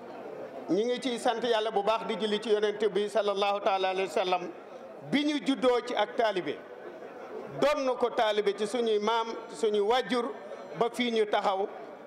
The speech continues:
te Yàlla xeere ñu ci lu dul am yëg-yëg ci Sëñ Touba te di ko liggéeyal. Di sant bu baax a baax a baax ñi nga xam ne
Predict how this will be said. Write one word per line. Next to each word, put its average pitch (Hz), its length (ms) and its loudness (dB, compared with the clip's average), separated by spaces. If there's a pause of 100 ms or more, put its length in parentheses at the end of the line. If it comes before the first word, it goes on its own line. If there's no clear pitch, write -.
(200)
te 214 140 4
Yàlla 208 280 2
xeere 214 380 0
ñu 202 180 2
ci 214 100 -2
lu 240 140 2
dul 254 240 0 (460)
am 269 160 2
yëg-yëg 233 440 2
ci 233 100 -2
Sëñ 202 200 2
Touba 190 220 2
te 190 120 0
di 170 100 -2
ko 190 120 2
liggéeyal. 160 440 0 (1040)
Di 269 340 -2
sant 262 260 0 (140)
bu 254 140 4
baax 247 240 4
a 240 40 4
baax 233 220 4
a 214 40 2
baax 214 200 2 (100)
ñi 247 120 2
nga 285 180 4
xam 247 220 2
ne 180 140 2